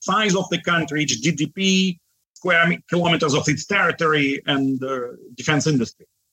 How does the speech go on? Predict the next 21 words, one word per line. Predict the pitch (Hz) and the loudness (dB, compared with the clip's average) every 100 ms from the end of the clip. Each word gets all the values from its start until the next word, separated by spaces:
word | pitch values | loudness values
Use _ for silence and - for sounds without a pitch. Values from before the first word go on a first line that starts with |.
| _ - | _ -12
ability | 113 147 135 - | -4 0 0 -2
to | - 127 | -4 -4
have | 131 127 120 117 - | -2 -2 -2 -8 -12
performant | 110 - 139 131 120 | -4 0 0 -2 -6
defense | 113 131 117 | -6 -6 -6
industrial | 113 113 110 - 127 | -4 -2 -2 -2 -4
complex. | 165 113 - - - _ - | 0 -2 -4 -12 -20 _ -6
Uh, | 123 120 113 110 117 | -2 -2 0 0 2
look, | 131 185 185 | 2 2 0
Pakistan | 185 180 156 - 156 139 | -2 0 -2 -2 0 0
and | 131 | 2
India. | 135 127 107 92 147 185 190 - _ _ _ _ - | 2 2 0 -2 -4 -10 -10 -14 _ _ _ _ -4
Simplifying | 190 214 220 180 220 226 220 180 | 0 2 2 0 0 2 0 0
to | 196 | 0
extreme, | 170 - - 196 175 143 143 - _ _ _ _ _ _ _ 170 | 0 -2 -2 0 2 0 -4 -12 _ _ _ _ _ _ _ -4
Pakistan's | 180 190 - 190 190 156 127 | 0 0 0 0 0 0 -4
defense | 117 151 185 170 | -4 -2 0 0
industry | 202 220 190 - 147 147 147 135 | 2 2 0 -2 0 0 0 0
is | 170 160 | 0 0
a | 170 | 0
smaller, | - 180 190 180 170 165 160 | 0 0 0 0 0 0 -2